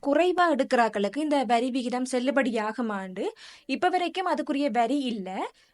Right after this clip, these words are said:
யூ எஸ் டி ஐயாயிரத்தை விட அதிகமா எவ்வளவு உழைத்தாலுமே அவர்களுக்கு ப-, கட்டாயம் பதினைந்து வீத வரி அறவிடப்படும். கிட்டத்தட்ட இலங்கையில ரெண்டு லட்சம் ஃப்ரீலான்சர்ஸ் ஒர்க் பண்ணி கொண்டிருக்கீனம்.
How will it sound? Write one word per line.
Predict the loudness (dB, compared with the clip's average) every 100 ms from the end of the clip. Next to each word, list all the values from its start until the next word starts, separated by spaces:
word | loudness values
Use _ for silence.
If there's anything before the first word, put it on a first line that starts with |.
| _
யூ | 0 2
எஸ் | 2
டி | 0 2
ஐயாயிரத்தை | 2 2 4 4 2 2
விட | 2 2 2
அதிகமா | 0 0 0 0 -2 -4
எவ்வளவு | 0 4 4 4 4 2 2
உழைத்தாலுமே | 0 0 -4 -4 -2
அவர்களுக்கு | 0 0 0 0 0 -4
ப-, | 0
கட்டாயம் | -2 2 2 2 2
பதினைந்து | 2 2 2 0 0
வீத | -2 -2
வரி | 0 0
அறவிடப்படும். | 0 0 -4 -4 -6 -2
கிட்டத்தட்ட | 2 4 6 6 6
இலங்கையில | 6 4 4 4 2 4
ரெண்டு | 4 6 6 6
லட்சம் | 4 4 2 2
ஃப்ரீலான்சர்ஸ் | 2 4 2 2 -2 0
ஒர்க் | -2 0
பண்ணி | -2 0
கொண்டிருக்கீனம். | -2 -2 -4 -4 -6 -4